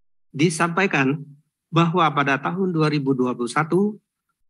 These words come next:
sebagaimana tercatat dalam neraca perhitungan laba rugi perseroan tahun buku yang berakhir pada tanggal tiga puluh satu Desember dua ribu dua puluh satu,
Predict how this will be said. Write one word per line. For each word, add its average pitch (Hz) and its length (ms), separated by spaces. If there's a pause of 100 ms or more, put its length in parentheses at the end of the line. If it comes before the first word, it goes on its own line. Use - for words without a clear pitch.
(160)
sebagaimana 143 800
tercatat 160 440
dalam 143 360
neraca 143 480
perhitungan 139 640
laba 127 240
rugi 131 320
perseroan 127 640
tahun 127 320
buku 131 400
yang 120 160
berakhir 147 440 (600)
pada 127 240
tanggal 131 640 (200)
tiga 127 240
puluh 127 220
satu 127 480
Desember 120 500
dua 120 240
ribu 113 400
dua 120 160
puluh 123 160
satu, 202 480